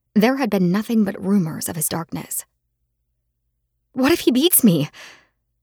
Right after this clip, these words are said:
I tried to reason with my father. "You've heard the rumors, Daddy. He's unkind." My father looked stricken.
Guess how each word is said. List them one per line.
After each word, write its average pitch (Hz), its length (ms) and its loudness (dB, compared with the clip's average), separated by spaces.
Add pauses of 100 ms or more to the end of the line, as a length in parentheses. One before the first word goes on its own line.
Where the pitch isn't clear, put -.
(160)
I 220 140 4
tried 240 260 -4
to 226 60 -2
reason 190 320 0
with 175 160 -12
my 156 100 -8
father. - 480 -14 (840)
"You've 320 220 -2
heard - 180 -4
the 170 140 -12
rumors, 180 320 -4
Daddy. 240 340 -6 (600)
He's - 260 -4
unkind." 277 760 0 (1200)
My 220 120 2
father 214 360 -4
looked - 280 -10
stricken. - 520 -8